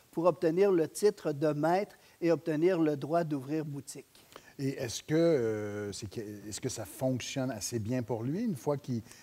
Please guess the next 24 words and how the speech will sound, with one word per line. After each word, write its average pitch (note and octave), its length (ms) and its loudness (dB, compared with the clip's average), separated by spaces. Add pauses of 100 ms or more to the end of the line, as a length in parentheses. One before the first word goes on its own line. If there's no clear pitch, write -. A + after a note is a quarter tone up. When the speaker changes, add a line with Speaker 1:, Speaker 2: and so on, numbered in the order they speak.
(140)
Speaker 2:
qu'il A#2+ 220 -2
a, C3 340 4
il A2 220 -2
a, A#2 120 -2
il A2 100 -2
a A#2 60 -2
cette A2+ 240 -8
formation ? C3 800 -2
Est-ce A#2 160 -6
qu'il A#2 280 -4
travaille ? B2+ 500 -4
Est-ce E3+ 100 -10
qu'il A#2+ 120 -4
gagne A#2+ 200 0
bien B2 220 -2
sa B2 160 -6
vie ? D#3 320 -8
Speaker 1:
Ben, D#3 240 -4
c'est, D#3+ 300 -2 (100)
c'est D#3 280 -2
là E3 220 2
le D3 200 -2
problème, D#3 680 2
euh, C#3 80 -6